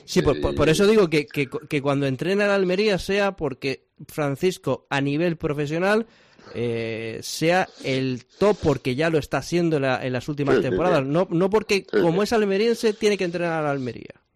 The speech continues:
Speaker 2: No, no, que va, yo creo que eso ahora, ahora mismo para, para Fran es, bueno, pues es un,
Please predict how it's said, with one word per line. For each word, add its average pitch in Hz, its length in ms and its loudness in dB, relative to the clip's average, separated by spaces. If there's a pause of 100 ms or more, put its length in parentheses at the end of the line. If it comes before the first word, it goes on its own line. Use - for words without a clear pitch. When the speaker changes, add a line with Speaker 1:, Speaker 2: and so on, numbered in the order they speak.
Speaker 2:
No, 131 300 2
no, 95 160 -2
que 90 80 -2
va, 80 140 -2
yo 82 160 -6
creo 95 180 -2
que 98 80 -6
eso 101 160 -4
ahora, 98 480 0
ahora 101 140 -6
mismo 104 280 -6
para, 98 800 -4
para 92 240 -4
Fran 101 240 -10 (640)
es, - 160 -18 (120)
bueno, - 380 -14
pues 73 200 -12
es 78 280 -6
un, 85 300 -8